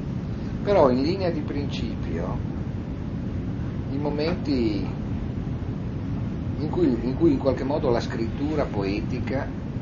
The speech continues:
si congiunge maggiormente con la capacità che ha la poesia di superare in un certo senso il proprio corpo esteriore,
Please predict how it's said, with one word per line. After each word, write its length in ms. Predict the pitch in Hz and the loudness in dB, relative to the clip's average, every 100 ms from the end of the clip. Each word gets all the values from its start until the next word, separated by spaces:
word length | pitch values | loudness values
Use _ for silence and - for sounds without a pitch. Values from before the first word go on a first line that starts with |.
| - | -2
si 160 | 156 | -2
congiunge 540 | 151 143 143 175 175 123 | 0 0 0 0 2 2
maggiormente 840 | 120 - 113 95 107 113 - 90 | 2 2 0 0 0 0 -2 -2
con 140 | 104 | 0
la 80 | 104 | 0
capacità 580 | 107 - 101 - - 123 | 0 -2 -2 -2 -2 0
che 140 | 104 | 0
ha 80 | 92 | 0
la 100 | 101 | 0
poesia 500 | 92 90 90 - 113 | 0 -2 -2 0 0
di 120 | 110 | 0
superare 580 | - - 110 107 123 131 | -2 -4 -2 0 0 0
in 80 | 104 | -2
un 140 | 98 | -2
certo 280 | - 104 - | -2 -2 -2
senso 460 | - - 87 - - - - - - - - | -4 -4 -4 -2 -4 -4 -4 -2 -2 -2 -2
il 80 | - | -2
proprio 300 | 104 98 95 | -2 0 0
corpo 340 | 98 98 90 | 0 -2 -2
esteriore, 600 | - 92 - 95 87 - | -2 -2 0 0 -2 -2